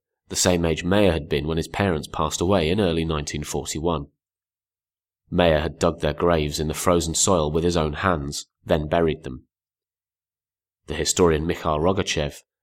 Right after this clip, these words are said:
who travelled to Rabog with us, told us that the dead would, at best, have been wrapped in a sheet of material, but that usually there was nothing, and corpses were put in the ground without any covering. Grant's son at the time was fifteen.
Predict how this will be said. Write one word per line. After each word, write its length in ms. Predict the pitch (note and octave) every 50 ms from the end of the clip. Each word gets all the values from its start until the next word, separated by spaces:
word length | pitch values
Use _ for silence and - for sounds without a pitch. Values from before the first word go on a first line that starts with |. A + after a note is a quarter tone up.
| _
who 80 | - F#2+
travelled 400 | - - - A#2+ A2+ G#2 F2+ -
to 80 | - E2+
Rabog 380 | E2+ F2+ F2 D#2 D#2+ D#2 D2 E2
with 160 | G#2+ G#2+ F2+
us, 280 | D#2 C#2 - - - - _ _ _ _ _ -
told 260 | - A2 A2 G#2 F#2
us 160 | F2 D2+ - -
that 140 | E2+ -
the 80 | - E2+
dead 260 | D#2 F#2+ E2+ E2 E2
would, 360 | E2+ F#2+ G2+ F2 D#2+ D2+ - - -
at 180 | - - - -
best, 400 | - G#2 F2 D2 - - - - _ _ _ _ _ _
have 180 | - G2+ F#2+ -
been 160 | G#2+ F#2+ G2
wrapped 300 | G#2+ G#2 F#2 - - -
in 80 | F2+
a 40 | F2+
sheet 300 | - - - F#2+ E2+ -
of 80 | E2+ E2
material, 640 | F2 - - - A2 G2+ E2 D2 C2+ C2+ C2+ _ _ _ _ _ _ _ _ _ -
but 140 | - -
that 120 | - - -
usually 380 | F#2 F#2+ G#2+ F#2+ - D#2+ D#2+
there 160 | D#2+ D#2+ D#2+ D#2
was 160 | D#2 D2+ -
nothing, 400 | G2+ F#2+ - - D2+ C#2+ C#2+ - _ _ _ _ _ -
and 120 | - -
corpses 440 | - - A2+ - - - F2 D#2+ -
were 80 | E2+ -
put 240 | - G#2 G2 -
in 80 | E2 E2
the 40 | E2+
ground 360 | - G2+ E2 D2+ C#2+ D2 D#2+
without 320 | F2 E2+ D#2 C#2+ C#2+ -
any 120 | C#2+ C#2+ C#2+
covering. 440 | - - F2 D#2 E2 D2 C2+ C2+ - _ _ _ _ _ _ _ _ _ _ _ _ _ _ _ _ _ _ _ _ _ _ _ _ _ _ _ _ _ _ _ _ _ _ _ _ _ _ _ _ _ _ _ _ _ _ _ _ _ _ -
Grant's 340 | G2 F2 D2+ D2 - - -
son 280 | - G#2+ F#2+ E2+ E2
at 80 | D#2+ -
the 40 | E2
time 400 | - - - A2 F#2+ E2 D#2 D#2+
was 140 | E2+ E2 -
fifteen. 600 | - - F2 - - - G#2 F#2+ E2 C#2+ C#2